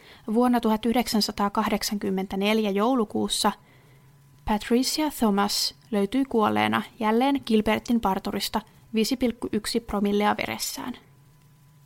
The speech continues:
Samasta parturista löytyi seuraava uhri, Patricia Andres, vuonna tuhat yhdeksänsataakahdeksankymmentäviisi, ja alkoholipitoisuus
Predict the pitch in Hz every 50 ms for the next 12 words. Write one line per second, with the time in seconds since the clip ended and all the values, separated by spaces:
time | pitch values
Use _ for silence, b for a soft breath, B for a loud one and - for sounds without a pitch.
0 | - - _ - b b b b b b b b b - - - - _ - -
1 | - - 240 302 302 - - 330 - 302 285 285 277 - 269 262 240 - - 269
2 | 240 - - - - 240 240 233 233 247 247 233 - 262 254 254 247 214 202 -
3 | - - 208 202 - - 202 202 - B B B B B B B B B 233 220
4 | - - - 240 240 226 - - 240 226 - - 208 208 208 202 - 214 220 214
5 | - - - - - b b b b b b b - 220 226 240 285 294 - 302
6 | 262 254 254 262 247 247 233 - - 233 214 - 214 - 214 202 - 214 202 -
7 | 208 202 - - 202 202 208 202 196 202 214 208 208 233 247 262 247 - 269 247
8 | b b b b b b b b - - 247 254 - 294 269 247 226 220 - 220
9 | - 233 220 214 - - - 214 - -